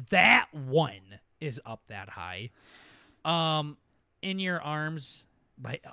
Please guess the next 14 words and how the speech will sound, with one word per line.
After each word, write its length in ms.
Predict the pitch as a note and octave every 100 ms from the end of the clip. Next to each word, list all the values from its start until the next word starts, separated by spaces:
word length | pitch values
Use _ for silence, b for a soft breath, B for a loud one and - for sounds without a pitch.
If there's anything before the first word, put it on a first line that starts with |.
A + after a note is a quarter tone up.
| -
uh, 320 | D3 C#3 C3 C3
the 100 | C3
remix, 640 | A#2 C3+ C#3+ C#3+ - -
Elvis 320 | - B2 B2 -
versus 360 | C3+ - -
Spancox 640 | - C#3+ C#3 C3+ B2+ B2+ -
again. 360 | A#2+ A#2 A2+ - b b b
Stay 300 | _ - F3
on 60 | F3
the 120 | E3
Outside 440 | D#3 D3 - D#3+ D3
by 160 | C3+
Whitney, 500 | B2+ C3 C3+ D3+ D3+ -
or 360 | C#3+ C3+ B2+